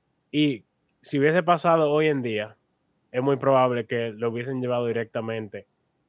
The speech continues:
a, a la policía, porque ya han pasado muchas cosas parecidas y ya no se toma tan a la ligera ese tipo de cosas.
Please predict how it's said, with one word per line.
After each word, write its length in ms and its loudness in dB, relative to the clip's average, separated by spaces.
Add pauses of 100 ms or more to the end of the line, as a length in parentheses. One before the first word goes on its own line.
(160)
a, 200 -4
a 120 -6
la 140 -2
policía, 480 -4
porque 360 -8
ya 340 -4 (100)
han 180 -6
pasado 360 -4
muchas 320 -6
cosas 300 -8
parecidas 720 -12 (240)
y 420 -8 (400)
ya 160 -4
no 120 -2
se 400 -4
toma 260 -2
tan 160 0
a 80 0
la 120 -2
ligera 520 -4
ese 200 -10
tipo 280 -6
de 120 -4
cosas. 420 -12